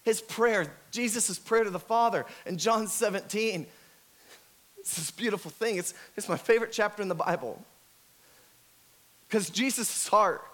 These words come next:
is so that we can be one. He says, "As you and I are one, as, as Father, you and I are one, let the world see what we have. Let us see our connection.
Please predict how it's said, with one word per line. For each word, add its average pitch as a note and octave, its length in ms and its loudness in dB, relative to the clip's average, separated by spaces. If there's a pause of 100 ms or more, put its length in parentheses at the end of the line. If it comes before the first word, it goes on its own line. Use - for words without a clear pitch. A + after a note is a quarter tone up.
(340)
is F3 120 -4
so A#3+ 100 2
that G#3 160 4
we A#3+ 120 -2
can A#3+ 180 0
be A3+ 120 0
one. F#3+ 380 2 (560)
He - 60 -4
says, A#3 240 4
"As G#3 180 2
you C4 180 4
and B3+ 80 2
I A#3+ 160 4
are G3+ 160 2
one, A3 280 4
as, F#3+ 140 -2
as F#3+ 220 0
Father, B3+ 300 4
you B3 220 0
and B3 80 4
I A#3 100 2
are G#3+ 100 2
one, A3+ 220 2 (160)
let A#3+ 200 2
the C4 80 2
world A3 360 4
see C4 320 -4
what A#3+ 140 2
we F3+ 80 4
have. E3 440 0 (400)
Let C4 200 2
us B3 100 4
see C#4 340 2
our A3 100 2
connection. G#3+ 640 -2